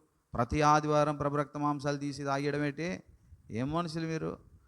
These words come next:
ఎంతో భక్తితో నెలకొకసారి తీసుకోండి, లేదా సంవత్సరానికి ఒకసారి తీసుకోండి, మరింత భయం వస్తుంది" అది అని ఎవడో చెప్తాడు.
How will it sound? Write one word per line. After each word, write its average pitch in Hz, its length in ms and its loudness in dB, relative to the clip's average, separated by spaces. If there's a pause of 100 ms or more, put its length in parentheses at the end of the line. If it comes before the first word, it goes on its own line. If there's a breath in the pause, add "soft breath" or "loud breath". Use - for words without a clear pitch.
(180)
ఎంతో 135 260 2
భక్తితో 139 520 0
నెలకొకసారి 143 680 0
తీసుకోండి, 147 600 -2 (320 soft breath)
లేదా 143 100 4
సంవత్సరానికి 160 680 4
ఒకసారి 175 360 0
తీసుకోండి, 151 340 -4
మరింత 139 320 2
భయం 131 300 0
వస్తుంది" 117 440 2 (480 soft breath)
అది 117 480 2
అని 117 520 -4 (280)
ఎవడో 147 200 6
చెప్తాడు. 120 640 -4